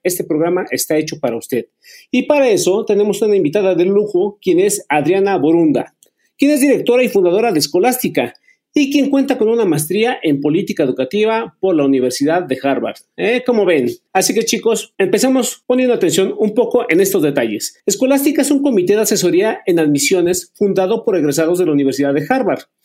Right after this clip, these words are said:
que ofrece un programa de coaching para latinoamericanos talentosos, apoyándolos en su ingreso a los mejores posgrados del mundo. Tiene más de diez años de experiencia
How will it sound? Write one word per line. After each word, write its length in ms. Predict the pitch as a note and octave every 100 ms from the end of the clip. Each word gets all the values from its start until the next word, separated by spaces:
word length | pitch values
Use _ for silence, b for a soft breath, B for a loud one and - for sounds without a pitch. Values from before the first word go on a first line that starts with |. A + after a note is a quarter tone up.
| b b _
que 80 | C#4+
ofrece 340 | C#4 C#4+ -
un 80 | C#4
programa 380 | B3+ G3 G#3 G#3
de 160 | C3+ C3+
coaching 460 | A3 A3 A#3+ A#3 -
para 180 | C3 B2+
latinoamericanos 880 | B2 B2 A#2 A#2 A#2+ A#2+ A#3 A3+
talentosos, 680 | D#3 B2+ C3+ A3+ A3 B3 - b b b
apoyándolos 800 | - - D#3 G#3 A#3+ A#3+ A#3 - -
en 100 | C4
su 140 | C4+
ingreso 580 | A3+ F3 G3 G3 A3 -
a 60 | C#3+
los 120 | C#3+
mejores 440 | C3+ C#3 F3+ F3
posgrados 640 | F3 C3 A#2+ C#3 D3+ C#3 B2
del 140 | A#2+
mundo. 260 | A2 G#2 - _
Tiene 300 | G#3 A3 G#3
más 220 | F3+ F#3+
de 100 | E3
diez 260 | D3 G3 F#3+
años 200 | F3+ E3
de 80 | B2+
experiencia 720 | - C3+ F#3 G3 G3 A#3+